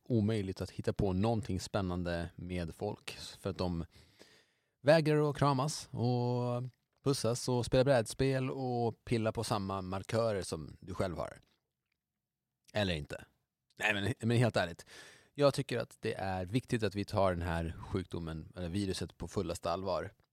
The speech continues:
Men jäklar vad jag kan sakna, eh, att folk,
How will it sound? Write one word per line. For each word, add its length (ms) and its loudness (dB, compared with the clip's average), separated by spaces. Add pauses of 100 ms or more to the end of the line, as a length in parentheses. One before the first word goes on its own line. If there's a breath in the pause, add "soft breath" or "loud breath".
(220)
Men 300 -6 (200)
jäklar 360 0
vad 100 0
jag 100 0
kan 160 0
sakna, 540 -2 (240)
eh, 300 -6
att 140 -8
folk, 500 -8